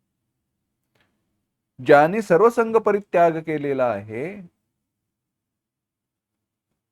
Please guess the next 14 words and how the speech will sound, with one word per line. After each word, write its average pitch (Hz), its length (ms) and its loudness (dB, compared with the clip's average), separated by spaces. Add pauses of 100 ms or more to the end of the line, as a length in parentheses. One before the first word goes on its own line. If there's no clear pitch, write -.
(640)
ज्यांना 170 680 2 (320)
कशाचीही 185 800 -2
आसक्ती 165 540 -4
नाही, 135 400 -10
इच्छा 190 380 -4
नाही, 147 320 -8
अपेक्षा 180 540 -4
नाही, 127 320 -10 (1300)
प्राप्तीचं 202 540 0
सुख 208 360 -8
नाही, 190 260 -4
गेल्याचं 170 560 0
दुःख - 300 -6
नाही, 175 420 -6